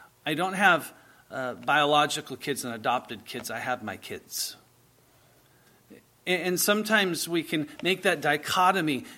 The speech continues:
but we even let that creep over into our Christian life.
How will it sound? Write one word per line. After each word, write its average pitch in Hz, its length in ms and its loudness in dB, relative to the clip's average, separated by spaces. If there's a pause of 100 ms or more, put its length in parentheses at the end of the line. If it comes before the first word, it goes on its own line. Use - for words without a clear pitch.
but 160 360 -6
we 175 160 -4
even 196 340 0
let 180 240 2
that 165 200 2
creep 190 380 -4
over 175 380 0
into 151 320 -4
our 135 100 0
Christian 135 520 -4
life. 131 340 -2